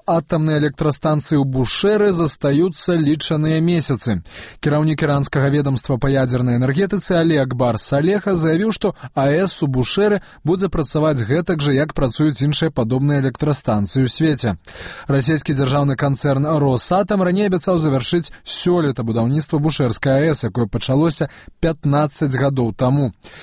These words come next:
«Росатам» з'яўляецца падрадчыкам на пабудову і планаванай астравецкай атамнай электрастанцыі ў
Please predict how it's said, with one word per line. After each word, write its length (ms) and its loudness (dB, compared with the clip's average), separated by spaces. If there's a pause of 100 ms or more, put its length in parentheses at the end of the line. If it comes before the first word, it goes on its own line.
(220)
«Росатам» 560 0
з'яўляецца 480 0
падрадчыкам 640 0
на 80 -2
пабудову 400 0
і 240 -2
планаванай 720 0
астравецкай 800 0 (140)
атамнай 240 0
электрастанцыі 880 -2 (240)
ў 80 0